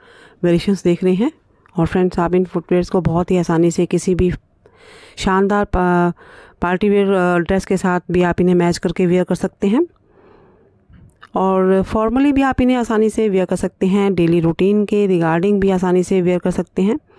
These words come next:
तो front open belly आप देख रहे हैं friends। इसी तरह से sleeper variations, जिन्हें कि आप किसी भी occasion के regarding select कर सकते हैं और shoes variations को आप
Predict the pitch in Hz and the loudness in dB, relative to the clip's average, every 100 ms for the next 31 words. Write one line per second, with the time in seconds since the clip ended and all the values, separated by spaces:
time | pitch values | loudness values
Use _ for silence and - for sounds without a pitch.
0 | - _ - 165 190 202 208 - 196 170 | -20 _ -6 -2 0 0 -2 -2 0 0
1 | 170 196 185 180 180 202 202 208 220 254 | 0 0 0 0 -2 0 -2 -2 -2 -4
2 | - - _ - - - - - - - | -6 -20 _ -20 -20 -20 -20 -20 -10 -4
3 | 202 254 262 254 240 247 247 - 190 185 | -2 0 0 -2 0 0 0 0 -2 -2
4 | 202 196 180 170 - 202 185 180 185 180 | -2 0 0 0 0 0 2 2 2 2
5 | 185 175 170 - 185 185 - _ - - | 0 2 0 -2 0 -2 -4 _ -20 -10
6 | - 214 240 220 220 202 185 196 190 190 | -4 0 0 0 0 0 0 0 0 0
7 | 180 165 165 185 175 165 185 - 175 - | 0 0 0 0 0 -2 -4 -4 -6 -4
8 | 185 247 285 160 160 - 196 220 202 185 | -2 -2 -2 -2 -2 -2 0 0 0 -2
9 | 180 220 214 - - - 185 175 170 - | 0 0 -2 -2 -6 -2 0 2 0 -4
10 | - 175 | -4 -4